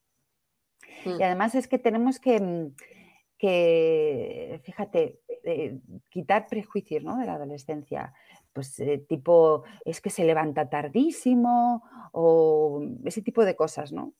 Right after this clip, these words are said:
Speaker 2: Pues yo qué sé, es que es biológico. O sea,
Speaker 1: Sí.
Speaker 2: ellos suelen tardar,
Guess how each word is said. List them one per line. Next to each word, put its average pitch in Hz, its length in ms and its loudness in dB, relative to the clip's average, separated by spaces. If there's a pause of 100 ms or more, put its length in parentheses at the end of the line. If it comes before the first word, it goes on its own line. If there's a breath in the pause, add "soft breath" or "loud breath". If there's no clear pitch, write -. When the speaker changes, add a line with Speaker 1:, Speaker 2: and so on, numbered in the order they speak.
Speaker 2:
Pues - 140 -20
yo - 100 -20
qué 190 100 -12
sé, 214 300 -2
es - 120 -6
que - 80 -8
es 175 80 -10
biológico. 202 840 -2 (720)
O 156 40 -2
sea, 151 140 0
Speaker 1:
Sí. - 80 -4
Speaker 2:
ellos 208 260 2
suelen 247 320 8
tardar, 226 480 2